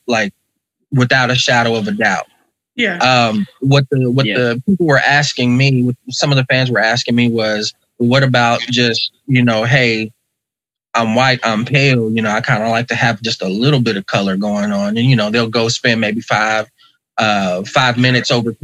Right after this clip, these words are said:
Speaker 1: time or five or ten minutes over time in a tanning bed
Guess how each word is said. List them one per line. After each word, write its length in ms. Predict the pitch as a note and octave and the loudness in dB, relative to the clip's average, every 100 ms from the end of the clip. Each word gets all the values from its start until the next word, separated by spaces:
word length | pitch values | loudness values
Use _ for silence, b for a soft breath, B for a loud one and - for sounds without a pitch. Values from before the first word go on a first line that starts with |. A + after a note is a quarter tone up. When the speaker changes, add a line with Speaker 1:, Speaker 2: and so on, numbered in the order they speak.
| A#2+ | 0
Speaker 1:
time 180 | A#2 A#2 | 2 2
or 120 | A2 | 2
five 200 | C3+ A#2+ | 0 0
or 40 | A#2 | 0
ten 220 | C3 A#2+ | 0 2
minutes 260 | A#2 A2 A#2+ | 2 0 -4
over 200 | A2+ A2 | -4 -4
time 480 | C#3 A#2 A2 A2 G#2 | -2 0 0 -2 -2
in 120 | A#2 | -4
a 40 | |
tanning 440 | A2 C#3 C3 A#2 A2 | 0 0 2 0 0
bed 440 | A2 A2 G#2 G#2 | -2 -2 -4 -6